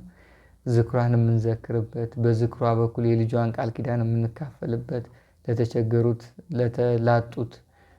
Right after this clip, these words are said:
እ፣ ላለቀሱት፣ እ፣ እንዲሁም በየሆስፒታሉም በየጸበል ቤቱም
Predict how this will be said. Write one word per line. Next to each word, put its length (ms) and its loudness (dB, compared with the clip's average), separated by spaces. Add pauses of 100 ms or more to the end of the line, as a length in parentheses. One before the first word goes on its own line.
(160)
እ፣ 100 0 (1120)
ላለቀሱት፣ 840 2 (280)
እ፣ 140 -8 (580)
እንዲሁም 440 0 (640)
በየሆስፒታሉም 920 2
በየጸበል 640 2
ቤቱም 340 0